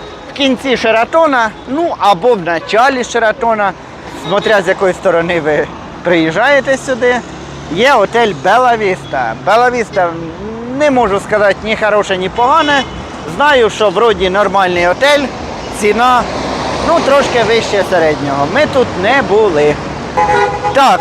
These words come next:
ну що, на цьому Шератон, як кажуть, ми обійшли вдоль і впоперек. Шератона три вже не буде. Ми вже все обійшли.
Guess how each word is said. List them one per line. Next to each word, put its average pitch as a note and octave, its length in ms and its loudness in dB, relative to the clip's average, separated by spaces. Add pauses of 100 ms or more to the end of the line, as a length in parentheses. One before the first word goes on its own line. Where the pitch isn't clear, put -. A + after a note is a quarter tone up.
(140)
ну F4+ 140 0
що, B3 280 0
на G3+ 160 0
цьому B3+ 580 0 (560)
Шератон, B3 540 2
як G3+ 220 0
кажуть, F#3+ 420 0
ми F#3+ 180 0
обійшли F3 520 2 (400)
вдоль F#3 220 2
і F3 80 4
впоперек. A#3 720 2 (600)
Шератона C4 760 2
три G3+ 280 -2
вже E3 280 0
не G#3 300 -2
буде. C#4 460 0 (840)
Ми A3 180 2
вже F3+ 180 2
все F3+ 340 2
обійшли. A#3+ 600 0